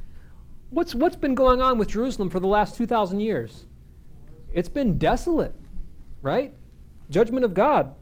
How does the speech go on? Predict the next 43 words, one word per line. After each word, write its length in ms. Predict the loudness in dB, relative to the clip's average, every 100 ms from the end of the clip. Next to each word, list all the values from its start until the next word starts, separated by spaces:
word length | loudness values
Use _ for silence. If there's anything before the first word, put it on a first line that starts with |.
| -10 2
Uh, 180 | 4
the 100 | 4
temple 420 | 2 0 2 2 4
was 180 | 2
destroyed 560 | 0 -6 0 4 6 6
in 80 | 2
seventy 420 | 0 0 2 2
A 100 | 2
D. 320 | 2 2 0 -6 -12 -18 -18 -10
This 160 | -8 -2
is 80 | 0
referring 280 | 2 0 2
to 60 |
the 80 | 0
destruction 440 | 0 2 0 0
of, 100 | -2
the 60 | -2
Jer-, 160 | -4 -2
of 140 | 0
Jerusalem 500 | 2 0 0 0 0
and 100 | 0
the 60 | 0
worldwide 720 | 0 0 0 2 0 0 0
dispersion 580 | -4 -6 0 0 0 -4
of 60 |
the 60 | -4
Jewish 300 | 0 0 0
people. 460 | -2 -4 -4 -6 -8 -12 -14 -6
And 120 | 0
the 60 | 2
Jewish 320 | 2 0 0
people 460 | 0 -2 0 0 0
as 140 | 0 2
a 80 |
whole, 320 | 2 4 4 4
the 80 |
nation 320 | 2 0 -2 -4
of 80 |
Israel 300 | -4 0 0
as 60 | 2
a 80 | 0
whole, 300 | 0 0 0
Jerusalem 800 | -2 -4 -4 -2 0 0 -2